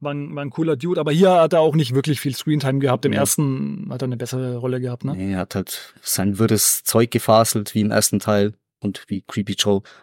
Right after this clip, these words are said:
Speaker 2: Ähm,
Speaker 1: Ja.
Speaker 2: genau.
Speaker 1: Und dann ist er auf seinem Drahtesel wieder davon.
Speaker 2: So.
Speaker 1: Geil. Ja, dann die, der, der, der nächste, der nächste Kill ist, da kommt dann halt, äh, ja, Bulle und, äh, bla und der macht ein bisschen Terror und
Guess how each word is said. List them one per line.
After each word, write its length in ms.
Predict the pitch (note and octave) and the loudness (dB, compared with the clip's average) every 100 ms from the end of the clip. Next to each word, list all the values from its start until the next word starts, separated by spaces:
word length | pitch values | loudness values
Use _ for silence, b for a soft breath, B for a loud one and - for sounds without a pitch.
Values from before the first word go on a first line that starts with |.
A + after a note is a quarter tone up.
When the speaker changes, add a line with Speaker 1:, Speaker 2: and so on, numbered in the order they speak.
| B | B
Speaker 2:
Ähm, 320 | - F#2 F#2 _ | -4 -2 -4 _
Speaker 1:
Ja. 360 | - B2 B2+ - | -8 -6 -6 -8
Speaker 2:
genau. 300 | - G2+ F#2+ - | -2 -2 -2 -6
Speaker 1:
Und 80 | C3 | -2
dann 100 | C#3+ | 0
ist 100 | B2 | 4
er 100 | C#3+ | 4
auf 100 | C3+ | 4
seinem 160 | D3+ C3+ | 2 2
Drahtesel 500 | C3 C3 C#3+ C3+ C3 | 0 0 -2 -2 -2
wieder 140 | B2+ | -2
davon. 320 | B2+ C3 B2 _ | -6 -6 -10 _
Speaker 2:
So. 320 | - D#3 D3 _ b b b - | 0 0 0 _ b b b -8
Speaker 1:
Geil. 320 | B2 C3 B2 _ _ _ _ _ | -4 -4 -8 _ _ _ _ _
Ja, 400 | - C#3+ C#3+ C#3 | -2 2 4 2
dann 240 | C3 D#3+ D#3+ | 0 0 0
die, 100 | E3+ | -2
der, 480 | C#3 D3 D3+ D#3+ D#3+ | -8 -14 -12 -4 -2
der, 180 | C3+ D#3+ | -2 -4
der 180 | C#3+ | -2
nächste, 400 | D#3 F#3 F#3+ A3 | 2 2 2 0
der 140 | F3 E3 | 2 2
nächste 300 | F#3 - G#3 | 2 0 0
Kill 220 | G3+ G3+ | 4 4
ist, 180 | F3+ F3 | 4 2
da 40 | |
kommt 220 | - E3+ | 0 2
dann 100 | D#3 | 2
halt, 220 | D3 D3 F3+ | 2 0 0
äh, 320 | D3 C#3 C#3+ | 2 2 0
ja, 220 | D3 D3+ | 0 0
Bulle 520 | A#2+ D#3+ F3 E3+ F3+ | 2 4 6 6 4
und, 280 | D#3+ D3 C3 | 0 -6 -6
äh, 320 | D#3 C#3 C3 | -2 -2 -2
bla 400 | C3 D3 D#3 D#3 | 0 0 2 0
und 220 | D3+ C#3+ C#3+ | -2 -4 -4
der 60 | |
macht 200 | D3 - | -6 -6
ein 60 | C3 | -6
bisschen 240 | B2+ C#3 | -6 -2
Terror 480 | D#3+ D3+ D#3+ D3+ D#3+ | 0 2 4 4 2
und 180 | D3 | -2